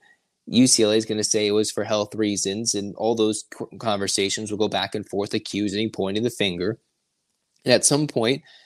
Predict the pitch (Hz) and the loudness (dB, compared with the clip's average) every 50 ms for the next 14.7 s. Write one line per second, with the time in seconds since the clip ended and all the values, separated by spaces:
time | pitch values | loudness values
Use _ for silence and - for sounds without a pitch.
0 | _ _ _ _ - - 214 208 202 - - 175 151 160 - - - 160 147 123 | _ _ _ _ -2 4 4 4 4 4 2 4 4 4 4 2 2 2 2 2
1 | 117 104 123 117 117 160 208 208 175 151 131 117 117 117 - - 120 113 107 107 | 2 2 2 4 4 2 2 2 2 2 2 2 0 0 -2 0 0 0 0 0
2 | 120 117 110 104 104 - - - - - 104 104 - - 107 101 98 101 110 131 | -2 -2 -2 -4 -4 -4 -8 -10 -4 -4 -2 -2 -2 -4 -4 -4 -4 -2 -2 -2
3 | 127 110 - - 117 104 - - - - 107 95 87 95 127 135 120 98 92 87 | -2 -2 -2 -2 -4 -4 -4 -6 -4 -2 0 0 2 0 0 0 -2 -4 -4 -8
4 | - _ _ _ _ _ _ - 123 123 123 117 113 107 98 - - 95 92 101 | -12 _ _ _ _ _ _ 2 4 4 4 4 4 2 2 0 -2 -2 -4 -4
5 | 107 - 110 101 104 110 104 - - 98 98 98 87 101 101 98 95 _ 92 95 | -4 -4 -4 -2 -2 -4 -4 -4 -4 -4 -4 -4 -4 -4 -4 -6 -4 _ -6 -6
6 | 95 - 98 98 90 98 104 95 92 95 90 - 101 87 90 95 - - 104 98 | -6 -6 -8 -6 -4 -2 -4 -2 -2 -6 -4 -4 -4 -4 -4 -4 -4 -6 -6 -6
7 | 95 92 95 90 - 95 90 - - 90 90 98 104 101 98 92 92 87 - _ | -4 -4 -6 -4 -4 -6 -8 -4 -2 -2 0 0 0 0 2 2 0 0 -4 _
8 | _ _ _ _ _ - 117 117 113 101 101 95 92 90 90 104 104 98 - 104 | _ _ _ _ _ 2 4 4 6 4 2 0 0 -2 -2 -2 -4 -4 -2 -6
9 | 98 92 87 80 87 98 101 98 95 90 - - _ _ _ _ _ _ - - | -6 -6 -8 -6 0 0 2 2 2 -2 -4 -12 _ _ _ _ _ _ -2 0
10 | - 92 113 117 117 - - 107 110 113 110 101 - - 113 101 98 - - 120 | 2 2 0 0 0 0 2 2 2 2 0 -4 -2 -2 -2 -2 -2 0 2 2
11 | 117 107 98 92 - - - - 135 139 131 120 113 110 120 104 104 - - 110 | 4 4 2 2 0 0 2 4 4 4 4 4 2 2 2 0 0 -2 -4 -8
12 | 95 - - 107 104 110 123 - 98 95 - - 110 107 - - 113 104 107 107 | -8 -4 -2 -2 -2 -2 -2 -6 -10 -10 -6 -6 -6 -6 -4 -4 -4 -2 -2 -2
13 | 98 104 - - - 104 160 190 190 - - 151 131 - - 143 123 107 98 95 | -4 -4 -6 -4 -2 0 0 0 0 0 0 2 2 2 0 0 0 -2 -2 -6
14 | 101 107 92 92 90 87 90 92 87 - 98 104 113 - | -6 -6 -6 -6 -4 -6 -6 -8 -6 -4 -4 -4 -4 -6